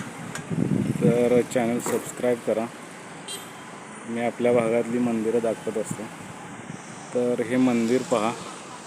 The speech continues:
अगदी उंचवट्यावर असं आहे. खाली आपल्याला मागच्या बाजूला तर तिथे ओढा आहे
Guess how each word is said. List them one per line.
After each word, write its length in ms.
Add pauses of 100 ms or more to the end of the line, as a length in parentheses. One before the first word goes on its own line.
(360)
अगदी 360
उंचवट्यावर 800
असं 280
आहे. 340 (3250)
खाली 220
आपल्याला 720 (120)
मागच्या 440
बाजूला 300 (100)
तर 60
तिथे 500
ओढा 100
आहे 240